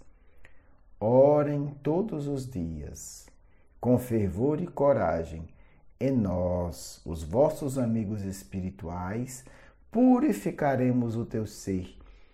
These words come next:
quantas vezes forem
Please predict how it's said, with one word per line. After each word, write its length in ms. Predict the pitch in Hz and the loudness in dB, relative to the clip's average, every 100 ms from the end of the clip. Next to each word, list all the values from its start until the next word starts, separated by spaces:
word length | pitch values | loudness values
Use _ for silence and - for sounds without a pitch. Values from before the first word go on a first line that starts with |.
| - _ - - - | -20 _ -20 -20 -8
quantas 1000 | - 160 175 196 196 196 180 160 123 98 | 6 8 8 6 2 2 4 4 4 0
vezes 800 | 92 104 110 117 113 107 117 117 | -2 0 2 2 0 -4 -6 -8
forem 760 | - - 143 165 196 214 233 | -14 -4 0 0 0 0 -2